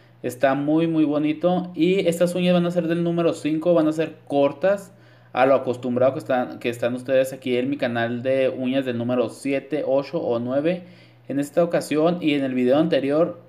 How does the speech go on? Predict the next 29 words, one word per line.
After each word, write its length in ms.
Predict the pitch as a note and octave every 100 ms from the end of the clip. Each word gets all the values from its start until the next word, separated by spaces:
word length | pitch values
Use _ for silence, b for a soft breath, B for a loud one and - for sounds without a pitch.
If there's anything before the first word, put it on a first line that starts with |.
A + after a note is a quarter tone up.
| _ _
estoy 380 | D#3 C#3 - B2+
subiendo 380 | C#3+ C#3+ C#3 D3
las 200 | C#3 -
uñas 380 | C#3+ C#3 D3+ D3+
en, 720 | C#3 C3 A#2+ A#2 A2+ A2 G#2 -
como 260 | C3+ C#3 C3
tipo 240 | B2 E3+
de 80 | F#3
salón, 420 | C#3 B2 C#3 E3
de 120 | D3+
largo 560 | C3 B2 A#2+ B2 C#3 D3
de 360 | D3 C3+ A#2+ A2+
tipo, 400 | B2+ B2 B2 - - - - -
bueno, 260 | C#3 D3 -
para 200 | - A#2
mí 200 | C#3+ F3
tipo 260 | E3 D#3+
de 40 | E3
salón, 320 | C#3 C#3+ D#3
porque 200 | E3 C#3+
en 60 |
el 80 | B2
salón 220 | B2+ B2
pues 140 | B2 D3
se 60 |
usan 240 | C3 B2+ C#3
del 120 | B2
número 360 | A#2 C#3 C#3+ A#2+
dos, 400 | C#3 F#3 G3+